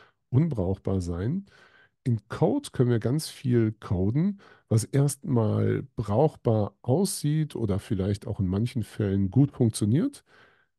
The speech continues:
aber das muss es mehr tun. Hier müssen wir also das, was sonst im Alltagsleben uns Physik und andere biochemische Zusammenhänge liefern an Rückkopplungen, ob etwas geht oder nicht,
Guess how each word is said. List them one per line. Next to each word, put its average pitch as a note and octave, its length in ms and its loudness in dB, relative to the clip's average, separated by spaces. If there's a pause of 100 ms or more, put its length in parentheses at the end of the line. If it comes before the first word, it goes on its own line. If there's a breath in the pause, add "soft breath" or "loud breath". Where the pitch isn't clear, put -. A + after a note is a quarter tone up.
(120)
aber A#2 240 0
das G#2+ 180 2
muss A2 200 0
es A2+ 180 -4
mehr B2+ 300 4
tun. D2 380 -6
Hier A2+ 220 0
müssen D3+ 440 -2
wir B2+ 320 2
also G2 220 -2
das, B2+ 380 -2
was F#2+ 200 -2
sonst F#2+ 400 -4
im F2 300 -6
Alltagsleben G#2 640 0
uns G2 240 -8
Physik F2+ 560 -4 (100)
und F#2+ 220 -4
andere B2+ 600 2 (540 loud breath)
biochemische G#2 760 2
Zusammenhänge C3 760 2
liefern C#3 760 0
an F#2 300 -2
Rückkopplungen, D3+ 1000 -2
ob - 220 -6
etwas - 260 -8
geht D3 240 -2
oder F2 200 -6
nicht, E3 300 -4